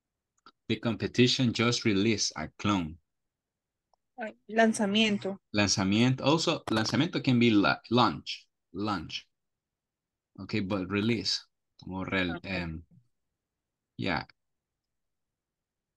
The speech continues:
Speaker 1: Release. A clone. Okay, what are headphones? What are headphones?
Speaker 2: Auriculares.
Speaker 1: Exactly. Okay, they are attractive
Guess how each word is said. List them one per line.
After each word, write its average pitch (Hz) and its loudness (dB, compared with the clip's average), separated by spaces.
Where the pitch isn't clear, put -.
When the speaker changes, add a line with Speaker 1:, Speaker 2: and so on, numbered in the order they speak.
Speaker 1:
Release. 98 -4
A 95 -2
clone. 95 2
Okay, 101 0
what 110 2
are 147 6
headphones? - -2
What 110 0
are 117 4
headphones? - -8
Speaker 2:
Auriculares. 214 0
Speaker 1:
Exactly. 123 2
Okay, 104 2
they 113 4
are 123 6
attractive 123 0